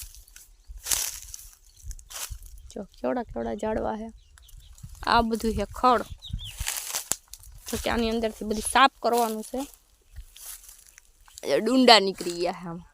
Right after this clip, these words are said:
સેટ. દોયડા પાસે પૂગી ગયા. એવડું છે. અને આને કહેવાય વાઢનું ખડ.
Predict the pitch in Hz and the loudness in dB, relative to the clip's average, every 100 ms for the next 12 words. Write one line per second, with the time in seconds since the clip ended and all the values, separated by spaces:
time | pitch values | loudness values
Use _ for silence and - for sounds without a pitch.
0 | _ - 180 175 - _ - - - - | _ -10 -6 -6 -10 _ -20 -20 -20 4
1 | - 269 277 233 185 208 180 - 185 165 | 12 12 12 12 8 2 0 -8 -8 -6
2 | 147 107 - - - - 190 190 - - | -6 -8 -8 -16 -14 -6 -4 -4 -8 -8
3 | 190 202 220 208 - 233 220 214 226 233 | 0 4 4 4 0 0 6 8 8 6
4 | 233 - 277 302 | 0 2 0 0